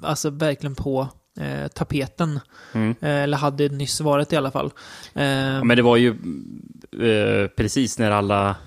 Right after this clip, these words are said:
Speaker 2: eh, remakes, eh, började
Speaker 1: Ja,
Speaker 2: komma i
Speaker 1: precis.
Speaker 2: U S A.
Speaker 1: Exakt.
Speaker 2: Eh,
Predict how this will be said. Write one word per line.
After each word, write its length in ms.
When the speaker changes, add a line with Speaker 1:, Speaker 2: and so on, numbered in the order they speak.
Speaker 2:
eh, 380
remakes, 640
eh, 260
började 360
Speaker 1:
Ja, 240
Speaker 2:
komma 320
i 420
Speaker 1:
precis. 160
Speaker 2:
U 40
S 120
A. 200
Speaker 1:
Exakt. 500
Speaker 2:
Eh, 40